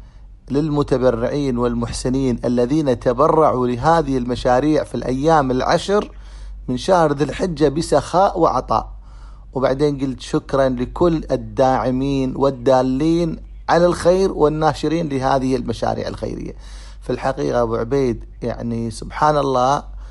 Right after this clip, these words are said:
آه، عشنا هذه العشر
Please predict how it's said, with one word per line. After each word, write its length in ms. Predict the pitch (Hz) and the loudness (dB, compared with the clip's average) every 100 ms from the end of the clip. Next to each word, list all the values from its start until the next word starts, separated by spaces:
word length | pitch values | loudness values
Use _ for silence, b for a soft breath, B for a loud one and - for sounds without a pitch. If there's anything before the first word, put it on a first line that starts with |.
| b b b - - - | b b b -16 -12 -6
آه، 560 | 123 120 117 113 113 - | -2 -2 -2 -4 -4 -2
عشنا 480 | 165 - 135 143 | -2 0 0 2
هذه 160 | 147 127 | 2 0
العشر 840 | 117 110 107 135 151 139 160 - | -2 -4 -2 0 0 0 0 -2